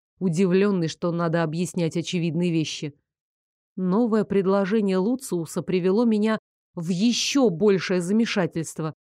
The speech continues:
Стать его помощницей? То есть убивать людей?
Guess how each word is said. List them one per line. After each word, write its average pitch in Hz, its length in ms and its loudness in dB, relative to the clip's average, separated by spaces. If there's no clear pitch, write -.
Стать - 480 -8
его 180 240 -2
помощницей? 170 960 -4
То 233 140 2
есть - 300 -2
убивать 220 540 2
людей? 226 540 2